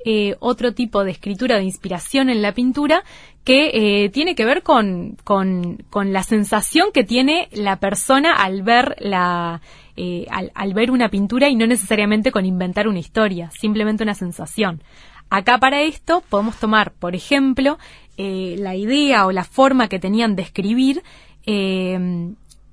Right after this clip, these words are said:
pintores, eh, pintores y, y poetas. En, en este caso traje a un poeta y pintor chino, Wang Wei, del siglo ocho, que él era poeta y pintor, y de él, por ejemplo, se dice que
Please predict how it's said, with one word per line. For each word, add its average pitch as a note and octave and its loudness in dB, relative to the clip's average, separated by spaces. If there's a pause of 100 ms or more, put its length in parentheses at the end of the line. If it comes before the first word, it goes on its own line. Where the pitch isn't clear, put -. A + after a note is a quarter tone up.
(200)
pintores, A#3+ 2
eh, F#3+ -4
pintores B3 2
y, F#3 -4
y F#3+ -4
poetas. A3 2
En, F3+ -6
en F#3+ -4
este F#3+ -6
caso G#3+ 0
traje G#3 -2
a F#3 0
un F#3+ -2
poeta G3 0
y G3 -2
pintor G3+ -2
chino, A3+ 2
Wang G3+ 2
Wei, A3+ 4 (120)
del F3+ -2
siglo G#3+ 0
ocho, C#4 2 (460)
que G#3+ 0
él G#3+ 2
era G#3 4
poeta G#3 2
y F#3+ -2
pintor, B3 2 (140)
y G3+ -2
de A3+ 2
él, D#4 2
por B3 2
ejemplo, D4 -2
se B3+ -2
dice C4 0
que D4+ 2